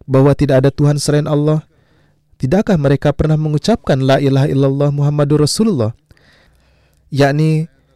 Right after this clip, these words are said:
bukankah mereka telah mengucapkan dua kalimat syahadat? Beliau bertanya, "Apakah mereka tidak mengucapkan dua kalimat syahadat?"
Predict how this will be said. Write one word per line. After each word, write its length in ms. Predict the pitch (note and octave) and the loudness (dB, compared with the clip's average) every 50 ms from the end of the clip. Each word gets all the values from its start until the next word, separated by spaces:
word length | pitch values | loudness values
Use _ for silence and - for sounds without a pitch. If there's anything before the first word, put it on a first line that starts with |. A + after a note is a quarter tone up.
| _ _ _ | _ _ _
bukankah 460 | C3 C3+ - G3 G#3 A3 - A#3+ E3+ C#3 | -4 -2 0 0 0 0 0 0 0 0
mereka 420 | C3+ C#3 C#3+ C#3+ - - D#3 D3 | 2 0 0 0 0 -2 -2 -2
telah 240 | - - D3+ C#3+ C#3 | -2 0 -2 -2 0
mengucapkan 560 | C#3 C#3+ C#3+ D3 - D#3 C#3+ - - D#3 D3+ | -2 -2 -4 -2 -2 -2 -4 -2 -2 -2 -2
dua 220 | C#3+ C#3 D3 C#3 | 0 0 0 0
kalimat 320 | - D#3+ D3+ D#3 D#3+ D#3+ - | 0 -2 -2 0 -2 -2 -4
syahadat? 480 | - - D#3+ F3 G#3+ G#3+ C#3+ G2+ F2+ - _ _ _ _ _ _ _ _ _ _ _ _ _ _ _ _ _ _ _ _ _ _ _ _ _ _ _ _ - | -2 -2 0 0 0 0 0 -2 -4 -6 _ _ _ _ _ _ _ _ _ _ _ _ _ _ _ _ _ _ _ _ _ _ _ _ _ _ _ _ -6
Beliau 320 | B2 B2 C3 C#3 D3+ D3+ | -2 0 2 4 4 2
bertanya, 640 | C#3+ C3+ C#3 C3 - C#3 C3+ C#3 D3 D3+ D#3 E3 - - _ _ _ _ _ _ _ _ _ _ | 2 2 -2 0 0 0 0 0 0 -2 -4 -4 -8 -12 _ _ _ _ _ _ _ _ _ _
"Apakah 320 | - C#3+ - G3 - F#3+ | -2 -2 0 0 0 0
mereka 400 | E3+ D#3 D#3+ G3 A3+ A#3+ - G#3 | 0 0 2 0 0 0 0 -2
tidak 240 | E3+ - D3 B2 C3+ B2+ | 0 0 0 0 0 0
mengucapkan 640 | C3 C3+ C#3 C#3 - D#3 D3 - - - D#3 D3+ D3 C#3+ | 0 -2 -4 -2 -2 -2 -4 -4 -2 -4 -4 -2 0 0
dua 160 | D3 D3 - | -2 0 0
kalimat 240 | D#3 D#3 D#3 D#3+ D#3+ | -2 -2 -2 -2 -4
syahadat?" 480 | - - E3+ E3+ G#3 A#3 F#3 G#2+ F#2 | -4 -2 0 0 0 0 0 -2 -4